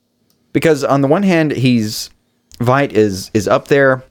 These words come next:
Uh, he, he thinks it's a paradise at first, as he describes in a monologue, and then he comes to realize it's a prison,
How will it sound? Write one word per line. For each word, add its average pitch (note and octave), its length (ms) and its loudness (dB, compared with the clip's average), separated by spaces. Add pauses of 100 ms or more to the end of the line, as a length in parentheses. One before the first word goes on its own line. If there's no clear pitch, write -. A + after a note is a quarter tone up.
(960)
Uh, F#2+ 220 -2
he, G2+ 240 -2
he G2+ 140 -2
thinks A#2 260 -4
it's F2+ 120 -8
a - 40 -18
paradise C3+ 440 0
at A2+ 60 -10
first, A#2+ 320 0
as G#2 200 0
he A2 80 -2
describes G2+ 420 -2
in G2 80 0
a - 40 -2
monologue, F#2+ 440 -2
and F#2+ 320 -2 (640)
then A2 160 0
he G#2+ 200 -2
comes A2+ 300 -4
to G#2+ 80 0
realize G#2 300 2
it's - 120 -14
a - 40 -12
prison, D#3 420 -2